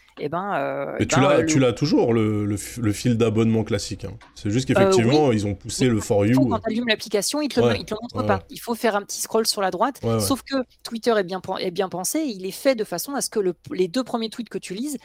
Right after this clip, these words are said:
Speaker 1: ça soit des trucs qui te font réagir.
Speaker 2: <laughs>
Speaker 1: C'est pas des centres d'intérêt, c'est des trucs qui te font trigger, qui vont faire que tu vas t'énerver, qui vont faire que tu vas vouloir interagir avec des gens. Et ça me fait péter un plomb. Ça me fait péter un plomb, euh, du coup, euh, donc du coup, là, j'utilise toujours Twitter,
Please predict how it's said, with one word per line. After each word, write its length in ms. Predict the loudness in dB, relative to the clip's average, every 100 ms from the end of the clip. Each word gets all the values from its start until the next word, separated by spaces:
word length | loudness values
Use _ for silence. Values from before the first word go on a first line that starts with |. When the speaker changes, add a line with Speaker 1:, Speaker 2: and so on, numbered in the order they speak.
| -12
Speaker 1:
ça 160 | -6 -4
soit 200 | 2 2
des 100 | 0
trucs 200 | -6 -10
qui 100 | -12
te 80 | -10
font 160 | -6
réagir. 300 | -2 -2 0
Speaker 2:
<laughs> 100 | -2 -4 -6 -6
Speaker 1:
C'est 140 | -2
pas 100 | 0
des 80 | 0
centres 300 | -2 -2 0
d'intérêt, 380 | -2 -2 -4 -2
c'est 100 | -2
des 80 |
trucs 240 | -2 -4 -4
qui 160 | -8
te 80 | -10
font 160 | -10 -8
trigger, 400 | -8 -2 0 2 -2 -8 _
qui 140 | -2
vont 120 | 0 2
faire 240 | 2 0
que 80 | -2
tu 140 | -2
vas 100 | -2
t'énerver, 440 | -2 -4 -4 -4 -6
qui 120 | -6
vont 140 | -6
faire 340 | 0 2 2 0
que 160 | -2 -4 -12
tu 120 | -4
vas 100 | -2
vouloir 440 | -2 -2 2 2 0
interagir 460 | -2 -4 -4 -4
avec 180 | -4 -4
des 100 | -4
gens. 160 | -6 -8 -12 _ -6
Et 80 |
ça 120 | -2 -2
me 60 |
fait 120 | -2
péter 200 | -4 -4
un 100 | -4
plomb. 220 | -6 -10 -10 _ -20 -16
Ça 120 | -4 -2
me 60 |
fait 100 | -2
péter 220 | -4 -4
un 120 | -4 -2
plomb, 320 | -2 0 -2
euh, 40 |
du 160 | -4 -12
coup, 280 | -6 0 2
euh, 180 | 0
donc 200 | -2 -10
du 100 | -12
coup, 160 | -8 0
là, 140 | 2
j'utilise 420 | 0 -4 -12 -10 -6
toujours 320 | -4 -2 -4
Twitter, 300 | -6 0